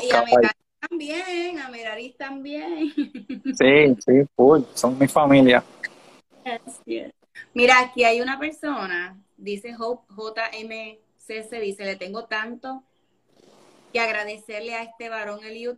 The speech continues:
Speaker 1: porque gracias a él pasó a mi reconciliación y buscar con hambre a jóvenes que le guste este género sin distinción de persona".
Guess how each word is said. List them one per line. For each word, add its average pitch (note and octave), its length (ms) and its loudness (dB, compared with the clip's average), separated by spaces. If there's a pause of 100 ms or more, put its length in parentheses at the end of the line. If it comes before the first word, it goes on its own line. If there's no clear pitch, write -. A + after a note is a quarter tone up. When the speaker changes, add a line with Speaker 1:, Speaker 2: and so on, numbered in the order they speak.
Speaker 1:
porque G3+ 360 -12
gracias F#3+ 500 -10 (140)
a F3 180 -6
él F3 440 -12 (1300)
pasó A3+ 600 -2
a A#3+ 120 -6
mi A3 300 -14
reconciliación G3+ 1040 -6
y C#4 80 2
buscar G#3+ 580 -4 (180)
con A3 380 -6
hambre C4 480 2
a A3 100 -2
jóvenes A#3 580 -8
que A#3 140 -12
le G#3 100 -8
guste G3+ 300 -12
este A#3 240 -12
género B3 340 -8
sin A#3 240 -8
distinción G3 920 -6
de F#3 180 -8
persona". D#3 540 -14